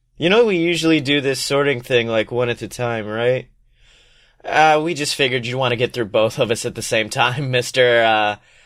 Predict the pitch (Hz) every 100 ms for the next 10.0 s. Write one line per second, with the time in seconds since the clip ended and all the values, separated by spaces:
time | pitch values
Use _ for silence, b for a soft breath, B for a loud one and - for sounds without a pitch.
0 | b - - 180 208 185 160 156 165 -
1 | 143 127 123 123 117 120 117 110 - 135
2 | 160 165 190 160 127 120 110 - - 151
3 | 165 202 196 160 127 - 156 - 131 131
4 | 120 113 110 104 - 107 95 - - _
5 | _ _ _ _ _ 208 226 160 123 _
6 | _ _ _ _ 175 196 - 190 180 -
7 | 160 160 165 160 170 175 _ _ _ _
8 | _ 185 202 180 - 143 117 123 - 143
9 | 131 120 104 - 120 123 - 120 117